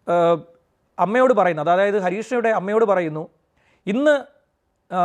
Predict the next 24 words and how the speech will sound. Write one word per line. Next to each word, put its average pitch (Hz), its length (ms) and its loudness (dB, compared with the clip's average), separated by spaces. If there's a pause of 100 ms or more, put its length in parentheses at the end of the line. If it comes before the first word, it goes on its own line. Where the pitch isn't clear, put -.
(420)
ഹരികൃഷ്ണ 214 380 -2
വരില്ല, 175 320 -2 (560)
അവളിന്ന് 220 460 2 (1000)
ആശ 226 260 2 (200)
എന്ന് 226 120 -4
പറയുന്ന 190 360 0 (100)
അവളുടെ 190 280 -2
സുഹൃത്തിൻ്റെ 220 480 0
വീട്ടിൽ 185 260 -4 (340)
കിടക്കാൻ 185 360 0 (320)
തീരുമാനിച്ചിരിക്കുകയാണ്, 180 920 -4
നാളെ 180 220 2 (120)
പുലർച്ചെയാണ് 185 480 -2
അവൾക്ക് 165 220 -4 (140)
ഡ്യൂട്ടി, 156 260 -4
അതുകൊണ്ട് 175 320 -2 (100)
വന്നിട്ട് 185 240 -4
പോകാൻ 170 280 0
ബുദ്ധിമുട്ടാണ്" 170 600 -2 (640)
എന്ന് 202 180 0
അവൾ 196 140 4 (140)
തന്നെ 202 240 2
അറിയിച്ചു 185 340 -2
എന്നാണ് 160 240 -2